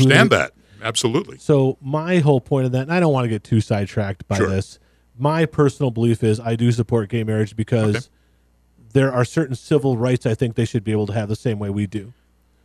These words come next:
Speaker 2: And
Speaker 1: Yes.
Speaker 2: that's why I'm like, yeah, absolutely. Of course, of course. Of course they should be able to get married and be able to adopt and, and have health care and all those things.
Speaker 1: Sure. I agree with that.
Speaker 2: Yeah. But when it comes to the religious, I'm not for, hey, we're gonna force churches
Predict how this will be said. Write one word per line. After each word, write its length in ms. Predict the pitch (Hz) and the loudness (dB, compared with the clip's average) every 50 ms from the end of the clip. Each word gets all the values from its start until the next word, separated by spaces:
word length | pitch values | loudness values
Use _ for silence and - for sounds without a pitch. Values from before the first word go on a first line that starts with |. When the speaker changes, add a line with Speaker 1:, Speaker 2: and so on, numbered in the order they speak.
| _ - 131 | _ -6 -4
Speaker 2:
And 100 | 123 120 | -4 -2
Speaker 1:
Yes. 220 | 123 123 123 117 | -4 -4 -4 -2
Speaker 2:
that's 320 | 131 147 151 151 147 - | 0 0 0 0 -2 -2
why 300 | 139 139 127 120 120 117 | -2 -2 0 -2 -2 -4
I'm 160 | 113 117 120 117 | -4 -4 -2 -2
like, 200 | 113 110 - - | -2 -2 0 -2
yeah, 120 | 151 151 | -2 -2
absolutely. 480 | 127 117 131 139 - - - 185 202 - | -2 -4 -8 -10 -8 -4 -6 -6 -4 -4
Of 80 | - - | -6 -2
course, 240 | - 240 226 - - | -2 -2 -2 -4 -4
of 140 | - 135 - | -6 -6 -2
course. 400 | - 247 135 - - - _ _ - | -2 -4 -4 -6 -12 -20 _ _ -8
Of 80 | 135 - | -6 -2
course 160 | - 220 - | -2 -2 0
they 80 | - 165 | 0 -2
should 160 | - - 123 | -2 -2 -4
be 60 | 120 | -2
able 80 | 113 110 | -2 -2
to 60 | 113 | -2
get 120 | 117 110 104 | -4 -6 -6
married 300 | 113 110 104 104 104 _ _ _ _ _ _ _ - | -4 -4 -4 -4 -6 _ _ _ _ _ _ _ -6
and 240 | 135 120 117 113 110 | -4 -4 -2 -2 -2
be 140 | 120 120 | -2 -2
able 140 | 117 113 117 | 0 0 0
to 160 | - - 127 | 2 2 0
adopt 420 | 117 107 113 117 110 107 104 - - | 0 2 0 -2 -2 -4 -6 -6 -6
and, 160 | 113 104 113 | -6 -6 -6
and 140 | 110 110 110 | -4 -2 -2
have 140 | 117 107 - | -2 -2 -2
health 220 | - 120 113 - | -2 -4 -4 -2
care 200 | - 123 110 107 | -4 -4 -2 -2
and 100 | 110 110 107 | -2 -4 -4
all 140 | 107 110 107 | -4 -2 0
those 240 | 110 107 107 - | 0 0 0 0
things. 300 | - 143 123 107 92 92 | 0 -2 -2 -2 -4 -8
Speaker 1:
Sure. 280 | - - 117 98 - - - | -4 0 2 2 2 0 -2
I 120 | - 117 110 | 2 2 4
agree 240 | 110 117 160 226 | 6 8 6 8
with 140 | 226 139 92 | 8 6 4
that. 200 | - 80 - - _ _ _ _ _ _ _ - | 2 -6 -6 -8 _ _ _ _ _ _ _ -4
Speaker 2:
Yeah. 180 | 135 117 107 104 _ _ _ - | -4 -4 -4 -6 _ _ _ -2
But 160 | - 156 156 | -2 0 0
when 100 | 156 156 | 0 0
it 40 | 156 | 0
comes 220 | - 180 170 151 - | 0 0 0 0 0
to 80 | - 143 | 0 2
the 100 | 135 135 | 4 4
religious, 540 | 135 135 160 180 165 139 160 147 - - _ _ _ _ - | 4 4 4 2 4 4 2 0 0 -4 _ _ _ _ -8
I'm 260 | 135 135 139 139 139 | -6 -4 -4 -2 -2
not 320 | 143 160 185 208 202 - - | -2 -2 -2 -2 -4 -6 -8
for, 560 | _ - 135 117 113 113 110 110 107 107 - _ _ _ _ _ _ | _ 0 2 2 4 2 2 0 -2 -2 -4 _ _ _ _ _ _
hey, 180 | - - 143 131 | -2 0 2 2
we're 200 | 123 123 156 165 | 2 2 0 0
gonna 160 | 165 160 139 117 | 0 0 -2 -2
force 480 | - - _ - 156 151 151 147 127 - | -4 -6 _ 0 0 2 2 2 0 -2
churches 640 | - - 156 143 131 - - 131 120 - - | -4 -2 0 0 0 0 0 0 0 0 -4